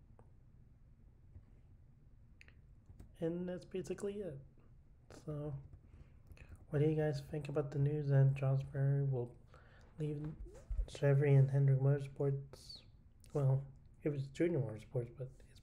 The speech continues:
basically Hendrick affiliated, and then move on to Ford and join Tony Stewart. So, yeah, it's because of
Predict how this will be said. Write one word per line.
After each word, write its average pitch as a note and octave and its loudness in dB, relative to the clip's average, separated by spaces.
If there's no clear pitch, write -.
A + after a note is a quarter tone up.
basically C#3 2
Hendrick C#3 4
affiliated, C3 -2
and C3+ 6
then C3 8
move C#3+ 6
on C3+ 4
to - -8
Ford F#3 -4
and C#3 -2
join C3+ 6
Tony A#2+ -2
Stewart. - -6
So, B2 -6
yeah, D3 4
it's C#3 2
because C#3+ 0
of B2 2